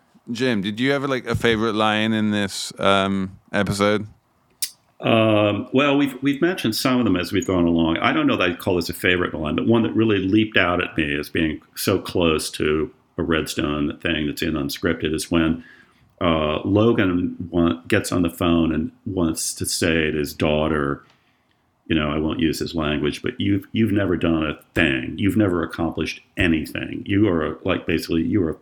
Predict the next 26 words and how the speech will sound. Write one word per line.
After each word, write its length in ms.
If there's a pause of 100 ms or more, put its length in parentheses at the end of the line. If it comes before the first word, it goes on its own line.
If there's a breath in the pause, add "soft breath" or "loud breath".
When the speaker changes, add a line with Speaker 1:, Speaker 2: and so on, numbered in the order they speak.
(160)
Speaker 2:
failure." 640 (560 soft breath)
It 60
was 480 (180)
scathing. 800 (100)
And 460
it's 140
exactly 920
what 280
Sumner, 600
Sumner 380
used 280
to 60
write 440 (520 soft breath)
emails 600
like 200
that 460 (380)
to 200
his 220
daughter, 580
Sherry. 640 (300)
But 300
unlike 500 (100)
Logan, 580
he 140
would 300
copy 800